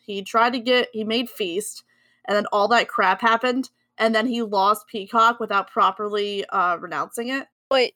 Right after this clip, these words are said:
Speaker 2: that, again, that's the case where it's like the color scheme, I don't think is the, the issue, because when I'm looking at the official art here that, uh, I, I have on my phone,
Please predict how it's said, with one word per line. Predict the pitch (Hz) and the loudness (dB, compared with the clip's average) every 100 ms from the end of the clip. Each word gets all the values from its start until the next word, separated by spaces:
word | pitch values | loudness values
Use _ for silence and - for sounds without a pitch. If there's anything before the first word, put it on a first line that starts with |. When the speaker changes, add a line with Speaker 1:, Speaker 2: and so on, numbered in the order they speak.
| _ | _
Speaker 2:
that, | 202 233 240 - | 0 2 2 0
again, | - 214 247 214 | -4 -2 -2 -2
that's | 208 214 | -6 -6
the | - | -12
case | 208 254 254 - | -8 -6 -6 -8
where | 220 202 | -6 -6
it's | 196 | -6
like | 214 190 - | -6 -8 -10
the | |
color | 190 - 233 247 | -12 -8 -6 -6
scheme, | - - 202 180 180 - 185 | -10 -10 -10 -10 -12 -10 -6
I | 185 180 _ - | -6 -8 _ -8
don't | 202 220 | -6 -8
think | - - 208 196 - - | -16 -12 -10 -10 -14 -10
is | 185 175 - - | -8 -10 -14 -10
the, | 185 175 - | -8 -8 -10
the | - - | -16 -16
issue, | - 175 - 240 294 330 - _ _ _ _ - | -14 -14 -12 -10 -10 -12 -16 _ _ _ _ -16
because | 208 - 226 214 202 | -12 -4 -2 -2 -4
when | 208 | -8
I'm | 202 247 254 | -6 -6 -6
looking | 226 240 208 | -6 -6 -8
at | 196 | -6
the | 190 | -8
official | 190 196 190 - | -8 -8 -8 -8
art | - 185 - | -6 -8 -8
here | 190 170 165 | -10 -10 -8
that, | 165 151 - | -8 -10 -10
uh, | 160 | -10
I, | 160 - 160 156 - - | -8 -8 -8 -10 -12 -12
I | 170 | -8
have | 170 170 165 - _ _ _ _ _ | -8 -8 -10 -12 _ _ _ _ _
on | 180 | -10
my | 165 | -8
phone, | 165 190 175 170 | -10 -10 -12 -12